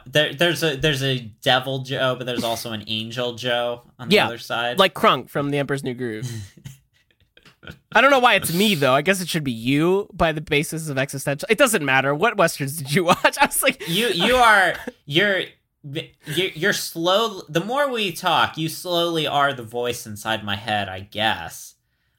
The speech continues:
Speaker 1: Um,
Speaker 2: I mean,
Speaker 1: I don't know
Speaker 2: Yeah.
Speaker 1: if you're, I don't know if you're, uh, the, the voice of reason
Speaker 2: Mm.
Speaker 1: or not, but you are in my head. Um,
Speaker 2: <laughs>
Speaker 1: but anyways, we watched The Cowboys,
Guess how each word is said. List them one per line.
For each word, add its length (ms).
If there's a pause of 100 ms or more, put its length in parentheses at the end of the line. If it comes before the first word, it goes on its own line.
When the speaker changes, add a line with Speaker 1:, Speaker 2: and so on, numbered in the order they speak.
(120)
Speaker 1:
Um, 440 (440)
Speaker 2:
I 140
mean, 360 (420)
Speaker 1:
I 100
don't 260
know 120
Speaker 2:
Yeah. 260
Speaker 1:
if 60
you're, 260 (320)
I 80
don't 180
know 200
if 160
you're, 420
uh, 400
the, 180 (240)
the 160
voice 380
of 140
reason 420
Speaker 2:
Mm. 20
Speaker 1:
or 100
not, 380 (380)
but 400
you 160
are 160
in 100
my 140
head. 340 (460)
Um, 420 (560)
Speaker 2:
<laughs> 520
Speaker 1:
but 140
anyways, 480
we 160
watched 600
The 100
Cowboys, 1040